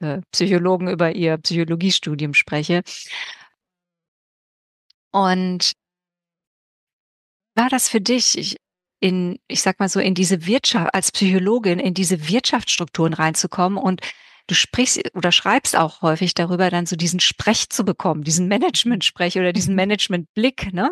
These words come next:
Speaker 1: Und,
Speaker 2: Ja.
Speaker 1: und diese Sprache dann, ähm, zu, anzunehmen vielleicht und H-, H R oder People and Culture zu übersetzen für,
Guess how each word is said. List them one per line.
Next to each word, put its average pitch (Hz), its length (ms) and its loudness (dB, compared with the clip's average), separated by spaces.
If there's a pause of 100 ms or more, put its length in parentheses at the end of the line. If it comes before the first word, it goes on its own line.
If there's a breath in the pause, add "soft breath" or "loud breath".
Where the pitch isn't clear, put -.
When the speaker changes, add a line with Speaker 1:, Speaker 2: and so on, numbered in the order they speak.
(160)
Speaker 1:
Und, 175 320 -8
Speaker 2:
Ja. 208 280 2
Speaker 1:
und 180 180 0
diese 190 220 2
Sprache 208 640 0
dann, 165 420 -2 (520 loud breath)
ähm, 170 420 2 (120)
zu, 165 680 0 (500)
anzunehmen 196 840 0
vielleicht 180 640 -2
und 170 260 -6 (720)
H-, 180 120 2 (260)
H - 280 0
R 170 140 2
oder 180 140 0
People 175 260 -2
and 156 120 -6
Culture 180 380 0
zu - 160 -2
übersetzen 180 1000 0 (640)
für, 208 640 2